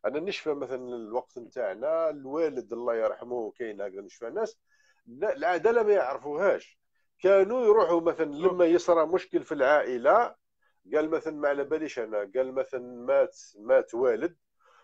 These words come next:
وخلى اولاد هكذا، صرات مشكله، قال مثلًا تاع ميراث، والله يجيبوا جماعه، فهمت، جماعه قالوا ودي ارواحوا اقسموا لهم هذيك التركه، والله هذيك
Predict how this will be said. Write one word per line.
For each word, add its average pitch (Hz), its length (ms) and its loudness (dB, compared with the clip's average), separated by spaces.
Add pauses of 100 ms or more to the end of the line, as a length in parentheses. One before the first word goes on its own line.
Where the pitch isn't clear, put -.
وخلى 208 480 4
اولاد 165 440 6
هكذا، 120 500 2
صرات 190 460 -2
مشكله، 170 500 -2
قال 156 240 -2
مثلًا 143 320 -10
تاع 131 140 0
ميراث، 135 480 0
والله 226 240 0
يجيبوا 214 360 -4
جماعه، 185 580 0 (360)
فهمت، 190 240 -6
جماعه 151 640 0
قالوا 160 280 -4
ودي 151 240 -6
ارواحوا 143 680 -2 (420)
اقسموا 160 460 -4
لهم 147 200 -4
هذيك 147 240 -4
التركه، 139 560 -4
والله 104 340 -2
هذيك 185 300 -8